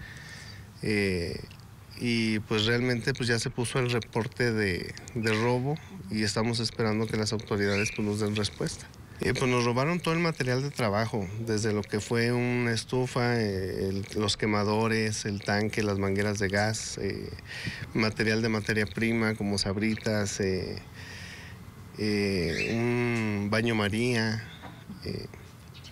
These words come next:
eh, una plantita de luz. Y pues, eh, es material de, de trabajo que con mucho sacrificio,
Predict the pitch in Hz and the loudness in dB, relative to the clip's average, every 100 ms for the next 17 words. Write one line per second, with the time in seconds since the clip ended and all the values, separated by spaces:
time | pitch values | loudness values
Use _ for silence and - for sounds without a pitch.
0 | - - 107 107 104 113 120 123 123 120 | -16 -8 -2 0 2 2 2 2 2 2
1 | 110 101 98 110 107 123 113 117 110 117 | 2 0 0 2 2 0 2 2 4 2
2 | 131 139 - - 208 160 185 170 - - | 0 -2 -4 -6 -10 -10 -12 -12 -16 -18
3 | - - - - - 120 113 - 117 113 | -16 -18 -16 -16 -4 -2 0 2 4 4
4 | 107 - - - 117 113 101 - - 110 | 2 -4 -4 -2 0 0 -2 -4 -6 -2
5 | 135 131 160 147 143 127 123 131 143 135 | 0 2 2 2 2 2 2 2 2 2
6 | 123 123 110 120 120 127 120 143 127 120 | 2 -2 0 2 4 2 0 -4 -2 0
7 | 117 117 135 127 113 113 117 - 127 113 | 0 0 0 -2 -2 -2 0 2 2 2